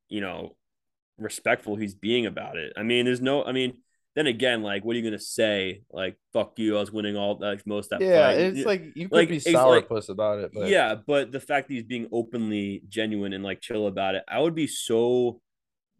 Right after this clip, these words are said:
Speaker 1: like, pissed and, like, Fuck, I was fifty seconds away from
Speaker 2: another
Speaker 1: tying
Speaker 2: defense.
Speaker 1: Anderson Silva's record.
Speaker 2: Right.
Speaker 1: That's a
Speaker 2: Historic
Speaker 1: whole nother
Speaker 2: shit.
Speaker 1: element.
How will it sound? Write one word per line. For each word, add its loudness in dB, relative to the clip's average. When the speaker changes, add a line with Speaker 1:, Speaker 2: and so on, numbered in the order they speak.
Speaker 1:
like, -8
pissed -2
and, -8
like, -10
Fuck, -10
I -4
was -4
fifty -8
seconds -6
away 0
from -8
Speaker 2:
another 0
Speaker 1:
tying 4
Speaker 2:
defense. 0
Speaker 1:
Anderson 2
Silva's -2
record. -2
Speaker 2:
Right. -2
Speaker 1:
That's 0
a 4
Speaker 2:
Historic 4
Speaker 1:
whole 0
nother -2
Speaker 2:
shit. -4
Speaker 1:
element. 0